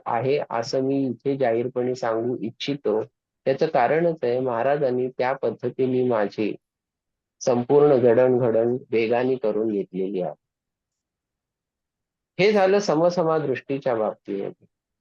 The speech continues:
आणि मग मा-, महाराज काय म्हणतात की विकार, विषय ह्या सगळ्यांबाबतीत काय, हा जर प्रश्न आला, तर त्याही बाबतीमध्ये महाराजांनी माझी बऱ्याच अंशी सोडवणूक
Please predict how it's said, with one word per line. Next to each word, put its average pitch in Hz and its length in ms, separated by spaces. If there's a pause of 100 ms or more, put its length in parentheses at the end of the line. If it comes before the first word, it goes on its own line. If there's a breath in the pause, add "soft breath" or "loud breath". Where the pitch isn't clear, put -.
(220)
आणि 185 180
मग 220 160
मा-, 180 360
महाराज 165 420
काय 185 200
म्हणतात 139 400 (120)
की 180 100
विकार, 175 480
विषय 147 580 (500)
ह्या 175 180
सगळ्यांबाबतीत 170 800 (140)
काय, 131 320 (260)
हा 156 180
जर 175 100
प्रश्न 160 360
आला, 127 360 (480)
तर 160 60 (100)
त्याही 151 360
बाबतीमध्ये 165 680
महाराजांनी 131 720
माझी 120 340
बऱ्याच 131 400
अंशी 120 340
सोडवणूक 110 520